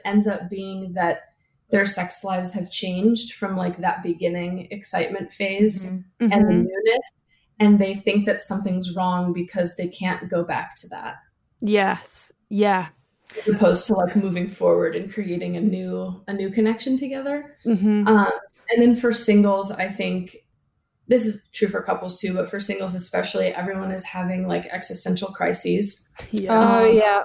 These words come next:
Speaker 2: Mm-hmm, mm-hmm.
Speaker 1: and it's just a lot of trauma. And I don't mean just sexual trauma, like, because of our politics and all the
Speaker 3: Yeah.
Speaker 1: things happening.
Speaker 3: Mm-hmm.
Speaker 1: Um, we just had the first round of presidential debates, which was a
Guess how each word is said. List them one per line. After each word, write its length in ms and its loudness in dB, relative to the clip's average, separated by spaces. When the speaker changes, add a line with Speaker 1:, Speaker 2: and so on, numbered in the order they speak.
Speaker 2:
Mm-hmm, 220 2
mm-hmm. 260 -4
Speaker 1:
and 580 0
it's 260 -2
just 180 2
a 60 6
lot 260 4
of 140 2
trauma. 680 -2
And 120 6
I 60 8
don't 180 4
mean 200 0
just 220 0
sexual 400 -2
trauma, 380 0
like, 280 -4
because 640 -6
of 360 -2
our 200 -10
politics 640 0
and 120 2
all 160 4
the 100 6
Speaker 3:
Yeah. 100 0
Speaker 1:
things 300 2
happening. 480 4
Speaker 3:
Mm-hmm. 420 4
Speaker 1:
Um, 60 -2
we 60 -16
just 180 -2
had 200 -4
the 420 -4
first 220 -8
round 160 -8
of 120 -12
presidential 520 -8
debates, 480 -4
which 200 -12
was 180 -4
a 360 -2